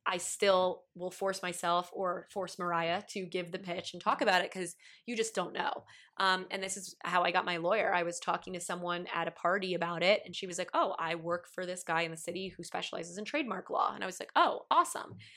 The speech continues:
So I made an appointment with him. I went in and I told him my idea. And he was like, "Okay, great. Well, this is what we'll need to do." So eh,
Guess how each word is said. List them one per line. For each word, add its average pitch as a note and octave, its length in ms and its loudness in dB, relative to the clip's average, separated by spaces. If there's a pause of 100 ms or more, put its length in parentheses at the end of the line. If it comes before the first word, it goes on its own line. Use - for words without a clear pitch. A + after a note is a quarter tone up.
(160)
So F#3+ 400 0
I F3+ 220 2
made E3+ 240 -6
an F#3 60 -8
appointment G#3 340 -2
with G#3+ 140 -6
him. C4 280 -2
I A3 80 -4
went F3 220 -2
in B3+ 180 2
and B3+ 100 -8
I A3+ 120 2
told F#3 320 -6
him A3 60 -2
my A3+ 160 2
idea. C#4 480 0 (360)
And F#3+ 240 4
he F#3 140 -2
was F3+ 140 -2
like, F#3+ 100 2
"Okay, D#4 240 2
great. F4+ 240 6
Well, F#3 80 -2
this F3 160 -8
is F#3 80 -16
what G3 160 -6
we'll F#3+ 100 -6
need F#3 180 -6
to F#3+ 80 -8
do." A#3+ 100 -4
So G#3+ 240 0 (640)
eh, A3+ 80 4